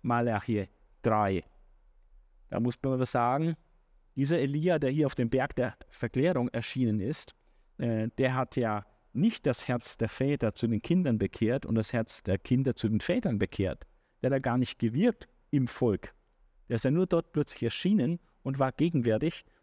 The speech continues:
und hat mit Jesus den Ausgang besprochen, äh, den er zu Jerusalem nehmen sollte.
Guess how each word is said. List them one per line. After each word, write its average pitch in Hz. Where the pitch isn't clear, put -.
und 131
hat 139
mit 131
Jesus 135
den 131
Ausgang 127
besprochen, 120
äh, 113
den 120
er 123
zu 123
Jerusalem 120
nehmen 123
sollte. 82